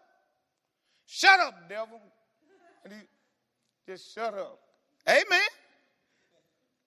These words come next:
We tell them to quit, and they quit. We tell them to leave, and they have to go. Huh? They was full of joy.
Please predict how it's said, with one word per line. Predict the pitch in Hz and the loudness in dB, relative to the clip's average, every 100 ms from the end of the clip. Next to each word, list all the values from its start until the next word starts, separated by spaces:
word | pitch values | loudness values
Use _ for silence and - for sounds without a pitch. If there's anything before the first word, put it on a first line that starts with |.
| _ _ _ _ - | _ _ _ _ -2
We | 233 | 0
tell | 262 330 320 302 | 4 4 4 2
them | 320 294 | -2 -2
to | 220 | -6
quit, | - 339 349 | 2 2 2
and | 240 | 0
they | 269 | -6
quit. | - 294 214 120 _ _ _ _ _ _ _ _ _ _ _ _ _ _ _ _ _ _ | -6 -8 -8 -12 _ _ _ _ _ _ _ _ _ _ _ _ _ _ _ _ _ _
We | - 226 | -4 4
tell | 285 277 262 | 6 6 2
them | 277 247 | 0 -2
to | |
leave, | 220 269 302 330 330 _ - | 0 2 2 0 -4 _ -4
and | 175 | -2
they | 202 | -2
have | 180 240 240 | -4 -8 -8
to | 233 | -14
go. | 196 156 127 _ _ _ _ _ _ _ _ _ _ | -10 -12 -12 _ _ _ _ _ _ _ _ _ _
Huh? | - 233 302 - _ _ _ _ _ _ _ _ _ _ _ _ | -2 -2 -2 -8 _ _ _ _ _ _ _ _ _ _ _ _
They | 269 339 | 2 2
was | 320 262 202 - - | 0 -8 -8 -18 -8
full | 403 415 370 | -4 -2 -2
of | 320 311 | -2 -4
joy. | 381 403 370 | -2 0 0